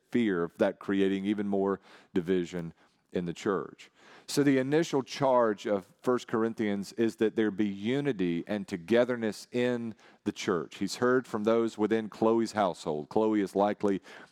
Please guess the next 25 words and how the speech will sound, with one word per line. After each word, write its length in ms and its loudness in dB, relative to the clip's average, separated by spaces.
the 100 2
hostess 680 -2
that 180 2
houses 720 0
the 100 0
church. 420 -4
There's 260 0
a 40 -12
home 440 -2
where 140 0
they 180 0
meet, 320 -2
and 120 -6
Chloe 400 2
is 140 -2
the 100 -2
hostess 460 -4
there, 260 2
and 120 -4
so 160 -2
they're 200 2
identified 640 -2
as 140 -8
those 280 0
of 160 -6